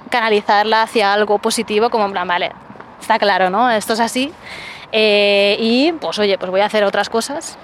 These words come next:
y ya está", ¿no? En plan, como que, que, que vayas hacia adelante, porque igual lo que te puede pasar es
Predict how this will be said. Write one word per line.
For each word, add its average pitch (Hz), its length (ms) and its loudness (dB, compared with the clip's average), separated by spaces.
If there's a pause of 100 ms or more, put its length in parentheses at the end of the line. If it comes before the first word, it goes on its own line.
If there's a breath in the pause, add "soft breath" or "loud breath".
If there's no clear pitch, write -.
(260)
y 208 80 -4
ya 190 80 0
está", 180 240 -2
¿no? 185 80 -2
En 247 80 0
plan, 220 120 -2
como 214 200 0
que, 202 220 0 (500 loud breath)
que, 240 140 2
que 233 180 -2
vayas 254 360 2
hacia 262 220 0
adelante, 240 480 2 (400 loud breath)
porque 233 240 0
igual 220 420 4
lo 262 80 2
que 240 80 2
te 208 80 -4
puede 202 140 2
pasar 220 180 2
es 220 100 -4